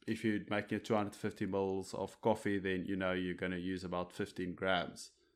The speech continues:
Yeah, I think my maths is right. So, yeah, you're gonna use fifteen grams. Uh, what is very interesting, though, is if you're using something like a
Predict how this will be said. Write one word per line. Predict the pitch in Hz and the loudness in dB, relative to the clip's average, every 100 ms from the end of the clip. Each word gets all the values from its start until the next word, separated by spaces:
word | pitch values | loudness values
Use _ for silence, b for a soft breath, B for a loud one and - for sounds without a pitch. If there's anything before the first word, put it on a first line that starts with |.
| _ | _
Yeah, | 98 | 0
I | 87 | 0
think | 113 - | -2 -2
my | 101 | 0
maths | 92 92 - | 0 -2 -6
is | 92 | -8
right. | 95 87 - b b b _ | -6 -6 -8 b b b _
So, | - 98 87 | -6 -4 -2
yeah, | - 92 - | -2 -4 -4
you're | 107 104 | -2 2
gonna | 104 | 2
use | 104 107 | 2 2
fifteen | 117 110 107 98 | 0 0 0 2
grams. | 98 92 85 - - b b b b - | 4 4 2 -2 -12 b b b b 4
Uh, | 98 98 - - | 6 6 4 4
what | 117 120 | 6 6
is | 170 220 | 6 6
very | 139 180 | 8 8
interesting, | 135 147 160 - 117 | 6 4 2 4 4
though, | 95 95 95 | 4 4 2
is | 95 - 120 | 0 -2 -4
if | 120 | 2
you're | 160 135 | 4 4
using | 123 131 | 4 2
something | 131 123 117 123 110 | 4 2 2 2 2
like | 104 104 - | 4 2 0
a | 95 101 98 | 2 2 2